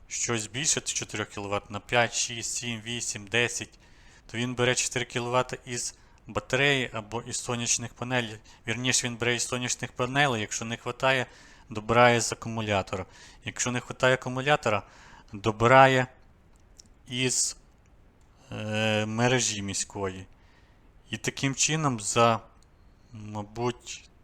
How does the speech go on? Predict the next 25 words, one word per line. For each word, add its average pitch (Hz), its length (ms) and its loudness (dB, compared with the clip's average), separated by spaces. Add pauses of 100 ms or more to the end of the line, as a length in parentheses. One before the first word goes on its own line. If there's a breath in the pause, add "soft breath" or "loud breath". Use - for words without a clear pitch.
(500)
чотири 127 480 0
місяці, 139 500 -2 (300)
які - 140 -12
я 110 100 -2
вже 104 160 -6
використовую, 101 760 -8
ні, 101 140 -12
це, - 160 -12
мабуть, 98 320 -12
навіть 104 220 -6
п'ять - 340 -2
місяців - 440 -4 (400 loud breath)
я 110 80 0
його 107 180 2
використовую, 113 800 -4 (440 loud breath)
і 107 40 -10
в 107 40 -8
мене 117 260 0
за 113 140 -2
цей 127 260 2
час 123 440 2
не 113 80 -6
було 107 260 -4
жодного 104 600 -2
разу, 113 440 2